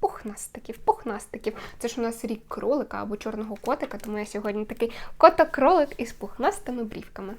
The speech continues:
Не вірю, що я це кажу, але я знайшла свою ідеальну пудру двадцять двадцять другого року. Хоча на мейкапі я бачила на неї багато таких негативних коментарів, але мені ідеально підійшла саме така пудра від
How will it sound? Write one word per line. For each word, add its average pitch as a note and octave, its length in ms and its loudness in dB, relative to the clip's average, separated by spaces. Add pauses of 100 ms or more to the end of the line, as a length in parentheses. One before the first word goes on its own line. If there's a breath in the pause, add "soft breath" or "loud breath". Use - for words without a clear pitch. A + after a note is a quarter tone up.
Не C4+ 180 4
вірю, A#3+ 240 4
що A3 200 -4
я G#3+ 160 0
це G#3 140 -10
кажу, A3 480 -4
але A#3 220 2
я G#3 100 4
знайшла G#3+ 440 -2
свою A#3 400 -2 (140)
ідеальну A3 640 0 (140)
пудру D4 380 2
двадцять A3 560 2
двадцять G3+ 380 -2
другого G3+ 320 0
року. F#3+ 240 -2 (220 loud breath)
Хоча B3+ 500 4
на A#3+ 100 2
мейкапі A#3 420 0
я G#3 60 0
бачила G#3 360 -2
на G3+ 100 -2
неї G3 200 -4
багато G3 420 -2
таких - 300 -10
негативних A#3 520 0
коментарів, G3+ 460 -4 (320 loud breath)
але A3 320 2
мені G#3+ 400 -4 (100)
ідеально G#3+ 480 0
підійшла G#3 640 0 (260 loud breath)
саме G#3+ 320 0
така G3+ 220 -4
пудра G#3+ 400 -4
від G3+ 260 -4